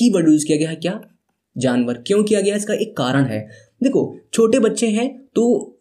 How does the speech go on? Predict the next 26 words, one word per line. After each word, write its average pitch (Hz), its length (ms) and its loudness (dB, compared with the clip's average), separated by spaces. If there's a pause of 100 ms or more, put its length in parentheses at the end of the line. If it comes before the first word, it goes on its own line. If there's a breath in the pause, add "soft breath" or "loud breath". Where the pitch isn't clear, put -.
(120)
छोटे, 185 500 2
छोटे 180 360 2
कीड़े 180 280 2
मकोड़े 170 360 2
और 160 180 2
सांप 160 440 0
छिपकली, 170 340 0
इनका 208 520 0
ज़्यादा 170 380 2
बारीकी 151 420 2
से 220 200 0
वर्गीकरण 165 520 2
नहीं 143 120 4
कर 131 120 2
पाते, 127 260 0
उसको 185 160 0
समझ 170 320 0
नहीं 170 140 2
पाते 147 260 0
कि 156 100 -2
यार 160 100 -2
क्या 127 200 -2
है 135 180 -2
क्या 123 200 -6
नहीं 123 360 2
है, 113 240 -6